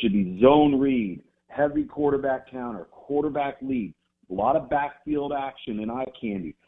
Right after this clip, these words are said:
moving the launch point, bootlegs, naked. Turn this guy loose and, and, and make sure that everybody's got to defend the entire field because of his athleticism, and they haven't done that. And it really showed up in the Texas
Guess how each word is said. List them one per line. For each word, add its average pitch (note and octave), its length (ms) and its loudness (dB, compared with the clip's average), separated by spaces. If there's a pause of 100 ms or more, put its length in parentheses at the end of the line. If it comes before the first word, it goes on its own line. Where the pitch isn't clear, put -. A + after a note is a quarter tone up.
(100)
moving C#3 380 6
the D3+ 80 -2
launch C#3+ 320 -2 (100)
point, F2+ 260 -4 (300)
bootlegs, A#2+ 640 2
naked. A2+ 500 -2 (1120)
Turn F#3+ 240 6
this F#3+ 140 4 (100)
guy C#3+ 200 4
loose D3+ 440 4
and, C3 220 -4
and, B2 340 0
and B2+ 220 0
make F3 280 0
sure F#3 160 2
that C#3 140 0
everybody's D3+ 480 0
got C3+ 140 0
to C3 80 -2
defend D3 340 -4
the B2+ 80 0
entire C3 420 -2
field G3+ 220 2
because A#2+ 280 0
of A#2+ 60 0
his A#2 140 0
athleticism, B2 640 -2
and A#2 180 0
they F3 80 2
haven't F3+ 320 -2
done F3 220 6
that. - 180 -4 (480)
And C3 160 8
it B2 120 8
really D#3 580 4
showed A2 200 -2
up G#2 180 -6
in G2 60 -10
the F2+ 60 -10
Texas - 380 -8